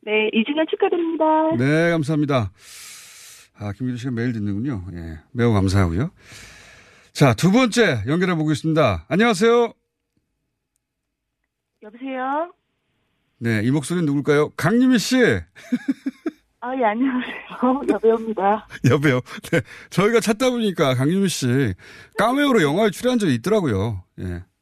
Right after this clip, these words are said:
Speaker 3: 네, 저 영화배우예요. 이천육 년에 구미호 가족의 카메오 출연도 했었거든요.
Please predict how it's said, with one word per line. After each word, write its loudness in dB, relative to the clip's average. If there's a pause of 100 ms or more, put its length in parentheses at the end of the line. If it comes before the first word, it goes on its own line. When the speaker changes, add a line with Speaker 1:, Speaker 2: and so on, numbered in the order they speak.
(120)
Speaker 3:
네, 2
저 2
영화배우예요. -4
이천육 -4
년에 4
구미호 -2
가족의 2
카메오 2
출연도 -8
했었거든요. -6